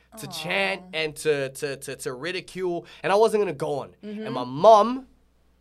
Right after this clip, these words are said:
Speaker 1: my mum is my biggest asset and my,
Speaker 2: Aw.
Speaker 1: my, my rock in life, right? I will do anything for that woman.
Speaker 2: Yeah.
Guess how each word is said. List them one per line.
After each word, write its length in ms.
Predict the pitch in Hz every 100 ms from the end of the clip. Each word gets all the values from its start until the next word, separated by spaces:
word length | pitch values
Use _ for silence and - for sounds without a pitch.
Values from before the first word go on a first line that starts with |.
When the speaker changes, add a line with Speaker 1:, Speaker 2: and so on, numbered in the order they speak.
| _ _
Speaker 1:
my 120 | 147
mum 280 | 175 220 226 202
is 260 | 196 151
my 200 | 151 147
biggest 480 | 135 - 196 196 196 -
asset 440 | 160 - 131 101 - _ _ _ _ _
and 160 | 147 151
my, 200 | 143 139
Speaker 2:
Aw. 60 | 139
Speaker 1:
my, 220 | 151 143
my 240 | 147 139
rock 480 | 135 123 160 139 -
in 180 | - 127
life, 500 | 123 117 92 - _ _ _ -
right? 280 | 127 120 - _ _ -
I 140 | 165
will 100 | 165
do 180 | 151 160 - 208
anything 400 | 220 165 156 139
for 100 | 131
that 180 | 107
woman. 240 | 120 113 95
Speaker 2:
Yeah. 300 | 180 165